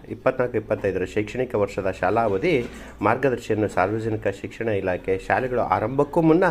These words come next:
ಪ್ರಕಟಣೆಯನ್ನು ಹೊರಡಿಸಿತ್ತು. ಅದರ ನಿಯಮಾನುಸಾರದಂತೆ ರಜೆಗಳು ಘೋಷಣೆಯಾಗಿರ್ತಕ್ಕಂಥದ್ದು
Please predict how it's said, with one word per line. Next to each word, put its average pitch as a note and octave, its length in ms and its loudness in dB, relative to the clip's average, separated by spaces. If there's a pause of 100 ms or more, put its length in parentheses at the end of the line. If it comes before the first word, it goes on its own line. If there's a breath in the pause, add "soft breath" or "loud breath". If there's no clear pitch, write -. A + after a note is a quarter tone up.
(400 loud breath)
ಪ್ರಕಟಣೆಯನ್ನು G#2 580 -2
ಹೊರಡಿಸಿತ್ತು. - 440 -4 (200)
ಅದರ F#2 160 0
ನಿಯಮಾನುಸಾರದಂತೆ A2 1040 2 (420 loud breath)
ರಜೆಗಳು A#2 380 4
ಘೋಷಣೆಯಾಗಿರ್ತಕ್ಕಂಥದ್ದು F#2+ 1200 -2